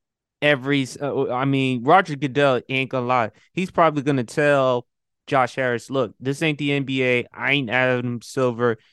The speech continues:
You're not gonna tell, y-, you're not going to advocate tanking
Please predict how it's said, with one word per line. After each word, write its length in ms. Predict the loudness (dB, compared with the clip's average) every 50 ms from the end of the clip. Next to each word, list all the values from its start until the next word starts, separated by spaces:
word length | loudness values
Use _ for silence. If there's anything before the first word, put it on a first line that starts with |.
| _ -4
You're 140 | -2 0 0
not 100 | 0 0
gonna 220 | 0 -2 -2 -2
tell, 320 | -4 -4 -2 0 0 0 0
y-, 200 | -2 -4 -6 -4
you're 180 | -2 0 2 2
not 260 | 4 2 0 0 -2
going 340 | -2 -2 -2 0 0 -2 -4
to 300 | -6 -8 -8 -6 -6 -2
advocate 580 | 0 2 2 2 0 -4 -6 -4 -4 -4 -4 -6
tanking 500 | -6 -6 -4 -6 -4 -4 -4 -4 -4 -6